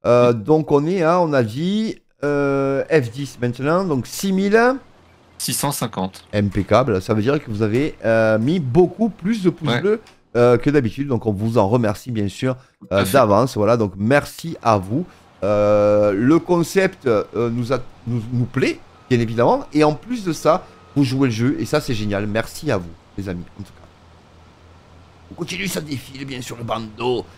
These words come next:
Speaker 1: Le bando, le bando, il défile. Bande de Dieu. <laughs>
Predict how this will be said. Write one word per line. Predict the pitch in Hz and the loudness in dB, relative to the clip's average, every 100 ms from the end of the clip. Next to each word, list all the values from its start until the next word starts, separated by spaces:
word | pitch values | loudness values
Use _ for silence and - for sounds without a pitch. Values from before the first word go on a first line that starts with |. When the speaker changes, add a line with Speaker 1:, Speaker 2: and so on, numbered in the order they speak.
| - | -4
Speaker 1:
Le | 135 | 0
bando, | 131 135 123 120 147 160 151 - - | 2 2 0 2 4 4 2 0 -6
le | 110 | -6
bando, | 107 110 110 123 | -4 -4 -4 -4
il | 123 | -6
défile. | 107 131 139 113 - - - - - - - - 104 | -8 -6 -6 -6 -12 -20 -20 -20 -20 -20 -20 -14 -10
Bande | 104 92 | -8 -8
de | 117 | -8
Dieu. | 98 110 95 - - 120 | -6 -6 -8 -12 -16 -14
<laughs> | - | -12